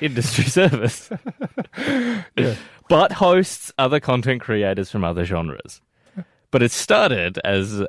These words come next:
Speaker 1: an old, uh, you know, ninety-nine cents a minute sort of
Speaker 2: Hang on. <laughs> Uh, literally.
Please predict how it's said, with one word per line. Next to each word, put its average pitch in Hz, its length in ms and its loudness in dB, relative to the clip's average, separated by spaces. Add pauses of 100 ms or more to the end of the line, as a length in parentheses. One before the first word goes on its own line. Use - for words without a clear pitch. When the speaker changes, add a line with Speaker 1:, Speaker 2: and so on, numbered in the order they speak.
(220)
Speaker 1:
an 104 180 -2
old, 98 460 2
uh, 95 220 0
you 101 120 0
know, 98 240 2 (540)
ninety-nine 107 440 2
cents 101 320 -2
a 101 40 -2
minute 101 440 -2 (360)
sort 95 220 -2
of 85 260 0 (540)
Speaker 2:
Hang 104 140 -6
on. 117 240 -4
<laughs> - 320 -2
Uh, 131 520 4
literally. 160 360 -4